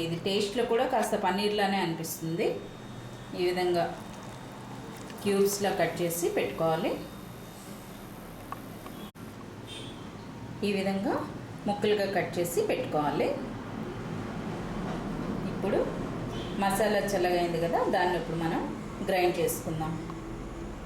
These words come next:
మసాలాతో పాటు ఉల్లిపాయలు, టమాటాలను కూడా ఫ్రై చేసి పెట్టుకున్నాక అది గ్రైండ్ చేసుకుని ముద్దలా చేసుకోవాలి. ఈ విధంగా మసాలా ముద్దను కూడా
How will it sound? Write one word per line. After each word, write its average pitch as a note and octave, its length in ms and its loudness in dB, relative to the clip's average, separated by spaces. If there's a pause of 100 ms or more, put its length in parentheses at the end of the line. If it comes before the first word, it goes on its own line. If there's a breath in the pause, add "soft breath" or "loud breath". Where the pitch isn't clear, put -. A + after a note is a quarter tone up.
(440)
మసాలాతో F3+ 580 4
పాటు E3+ 220 4 (140)
ఉల్లిపాయలు, F3+ 480 4 (120)
టమాటాలను F3 560 2
కూడా E3+ 200 2
ఫ్రై E3+ 140 2 (120)
చేసి E3+ 200 0
పెట్టుకున్నాక F3 540 0
అది F3 160 2
గ్రైండ్ E3+ 320 2
చేసుకుని E3+ 420 0
ముద్దలా E3+ 300 2 (120)
చేసుకోవాలి. - 560 -2 (1900)
ఈ A3 100 4
విధంగా G#3+ 400 4
మసాలా A3 420 6
ముద్దను G#3 300 0
కూడా G3+ 120 6